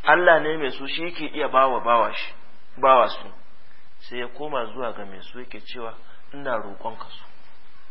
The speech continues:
Dan ya sanar da mu cewa mallaka amfani da cutarwa babu mai su sai Allah.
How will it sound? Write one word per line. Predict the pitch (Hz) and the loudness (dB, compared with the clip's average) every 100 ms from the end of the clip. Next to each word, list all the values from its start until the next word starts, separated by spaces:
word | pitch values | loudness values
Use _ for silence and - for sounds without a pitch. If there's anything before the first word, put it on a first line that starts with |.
| - - - - - - - | -4 -4 -6 -6 -4 -4 -4
Dan | 123 131 | -2 -2
ya | |
sanar | 113 127 135 | -2 -2 -2
da | 127 | -2
mu | 127 | -2
cewa | - 147 127 147 - - - - - - 120 | -4 -2 0 0 -2 -4 -4 -4 -4 -4 -4
mallaka | 120 127 - 135 - | -2 4 4 4 2
amfani | 123 107 120 117 - - - - - - - | 0 0 0 0 -2 -4 -4 -4 -4 -4 -4
da | 107 | -4
cutarwa | - 135 139 143 135 151 - - - - - - - | -4 -6 -4 -2 -2 -4 -4 -6 -6 -6 -6 -6 -4
babu | 101 139 135 | -2 0 -2
mai | 120 104 | -6 -6
su | - - - | -6 -6 -6
sai | - 107 | -6 -6
Allah. | - - - | -4 -4 -4